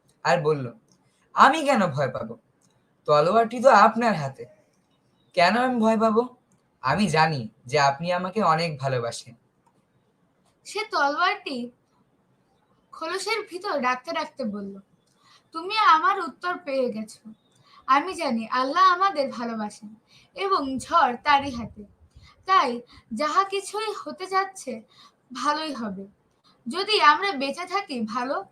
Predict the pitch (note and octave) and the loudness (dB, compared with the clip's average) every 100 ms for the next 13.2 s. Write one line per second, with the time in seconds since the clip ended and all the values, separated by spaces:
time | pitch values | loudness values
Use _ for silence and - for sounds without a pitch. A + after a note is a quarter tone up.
0 | _ - - C4+ D4 D4 C#4+ F#4+ G4 D#4 | _ -20 -4 2 4 6 6 6 4 0
1 | B3+ A#3+ - G3+ G3+ - _ _ _ - | -6 -6 -8 -14 -14 -20 _ _ _ 0
2 | G4 F#4+ B3+ B3+ - _ - D#4+ D#4+ - | 2 2 -2 -8 -16 _ -2 0 0 -2
3 | G#4+ G#4 D#4 A#3+ C#4 D4 C#4+ C#4+ C#4 C4 | -4 -6 -8 -6 0 0 0 -6 -8 -8
4 | A3+ G3+ G3+ _ _ _ _ - A4 A4 | -8 -12 -16 _ _ _ _ -8 -4 0
5 | B3+ B3 - - - _ G#4 G#4+ C#4+ C4 | -2 -2 -12 -20 -20 _ -4 -2 -4 -6
6 | _ _ _ _ - G#4 A4+ D4+ - F4 | _ _ _ _ 0 2 2 -2 -8 -6
7 | F#4+ - E4 C#4 B3+ C4 B3 A#3 G#3+ G#3+ | -6 -6 -4 -4 0 0 2 0 -4 -4
8 | G#3 G#3 G3 A3+ G3+ G3+ G3+ _ _ _ | -6 -8 -10 -10 -10 -12 -16 _ _ _
9 | _ _ _ _ _ D#3+ A3 E3 D3 - | _ _ _ _ _ 4 4 6 0 -4
10 | _ _ _ _ E3 E3 G#3+ E3+ - _ | _ _ _ _ -4 2 2 2 -6 _
11 | _ _ - G#3+ A#3 F#3+ F3+ G#3+ A3+ A#3 | _ _ 0 2 6 6 6 4 2 4
12 | A3 A3 - A3 - G3 F#3+ G#3 - F#3+ | 4 2 0 -6 -6 -6 -6 -6 -4 -2
13 | C#3+ | 0